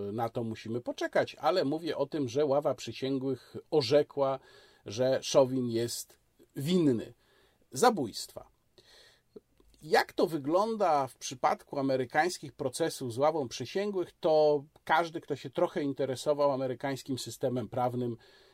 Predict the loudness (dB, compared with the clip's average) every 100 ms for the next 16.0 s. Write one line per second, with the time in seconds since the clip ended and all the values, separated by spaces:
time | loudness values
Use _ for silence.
0 | _ -6 -4 -4 -8 _ _ -2 -2 -2
1 | -6 -4 0 0 2 6 6 4 -8 -12
2 | -14 -18 _ -4 -4 -4 -2 0 0 -2
3 | -4 -2 -2 -4 -6 -8 -6 0 2 2
4 | 0 0 0 -2 -4 -6 -6 -2 -2 0
5 | -2 -4 -12 -14 -8 -8 -2 2 2 2
6 | -4 -6 -8 -6 0 -2 -2 -4 -2 -2
7 | -4 -10 -12 0 0 0 -14 _ -2 2
8 | 4 4 2 -6 -14 _ _ -14 -8 -2
9 | -2 -4 -18 -20 _ _ _ _ _ 2
10 | 6 8 6 2 -2 -2 -6 -4 -4 -4
11 | -2 -2 0 -2 -2 -2 -4 -4 -2 -4
12 | -2 0 0 -2 -4 -4 -4 -6 -6 -2
13 | -2 -4 -8 -10 -4 -2 -2 -4 -6 -6
14 | -6 -8 -8 -8 -6 -4 -2 -4 -6 -2
15 | -2 0 -2 -2 -4 0 8 8 8 -2